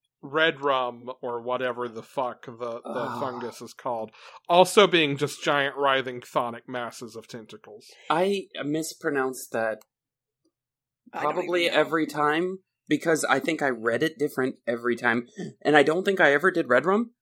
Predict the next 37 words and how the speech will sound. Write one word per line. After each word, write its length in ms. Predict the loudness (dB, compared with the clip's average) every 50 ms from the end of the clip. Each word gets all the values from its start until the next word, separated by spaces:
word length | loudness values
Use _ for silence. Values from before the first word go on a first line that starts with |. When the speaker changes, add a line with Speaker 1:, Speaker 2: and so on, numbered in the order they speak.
| _ _ _ -4
Speaker 2:
but 100 | -2 0
I 60 | 0
really 320 | 4 4 6 6 6 6
like 260 | 4 4 4 2 4 4
red 180 | 4 4 4
rum. 300 | 4 0 0 0 -2 -4 _ _ _ _ _ _ _ _ _ _ _ _ _ _ _
So 580 | -6 2 6 6 8 8 6 6 4 2 0 0
that's 220 | 0 0 0 0 2
probably 280 | 2 2 4 4 2
how 140 | 2 2 0
it's 100 | -2 -4 -6
gonna 140 | -6 -6
stay 260 | -6 -4 -4 -2 -2 -2
in 100 | -4 -8
my 100 | -10 -8
brain. 300 | -8 -8 -8 -10 -12 -14 -18 _ _ _ _ _ _ _ -12
Speaker 3:
Like, 80 | -12 -12 _ _ _
what's 240 | -6 -6 -6 -4 -6
the 60 | -8
point 200 | -6 -4 -2 -2 0 0
of 20 | -2
this 60 | -2
book 180 | -4 -6 -8 -8 -10 -14
to 100 | -14 -10
teach 280 | -8 -8 -8 -10 -8
kids, 340 | -8 -8 -8 -8 -10 -16 -12 -6
like, 280 | -4 -4 -4 -6 -6 -6 -4
about 260 | -2 0 0 0 0 -2
athlete's 420 | -6 -6 -6 -6 -6 -8 -8 -8
foot? 240 | -6 -6 -6 -4 -2
Like, 240 | -4 -4 -4 -6 -10 _ _ -6
if 140 | -6 -6 -2
that's 100 | -2 0
the 260 | 6 10 10 12 12
case, 240 | 12 12 12 12 12 12 12 12 12 12 10 10 8 4 4 4 6 6
Speaker 2:
<laughs> 260 | 6 6 6 4 4
Speaker 3:
okay. 220 | 4 4 4 2